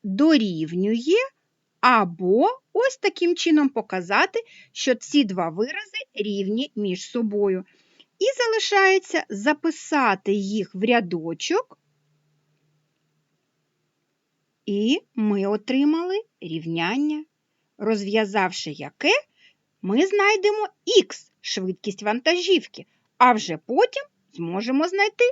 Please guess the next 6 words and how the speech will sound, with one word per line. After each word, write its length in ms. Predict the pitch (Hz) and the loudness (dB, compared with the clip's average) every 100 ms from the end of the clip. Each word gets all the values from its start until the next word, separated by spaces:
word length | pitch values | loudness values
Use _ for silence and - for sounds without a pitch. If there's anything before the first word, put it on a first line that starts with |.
| - | -2
швидкість 680 | - - 170 180 - 339 359 _ | -12 -14 -14 -14 -10 -10 -10 _
легкового, 800 | 330 480 - - 180 185 233 262 - _ | -6 -4 -4 -8 -6 -4 -4 -4 -10 _
легкової 500 | 214 220 220 262 415 | -10 -6 -4 -2 -4
машини. 560 | 208 165 - 147 147 185 _ _ _ _ _ _ _ _ _ _ _ _ _ _ _ _ _ _ _ _ _ _ _ _ _ _ _ _ _ _ _ _ _ _ _ _ _ _ _ _ _ - | -4 -8 -14 -16 -16 -20 _ _ _ _ _ _ _ _ _ _ _ _ _ _ _ _ _ _ _ _ _ _ _ _ _ _ _ _ _ _ _ _ _ _ _ _ _ _ _ _ _ 0
Наступна 520 | 453 - 202 185 170 | 0 0 -8 -6 -10
задача. 560 | 165 143 - - - | -10 -12 -14 -16 -20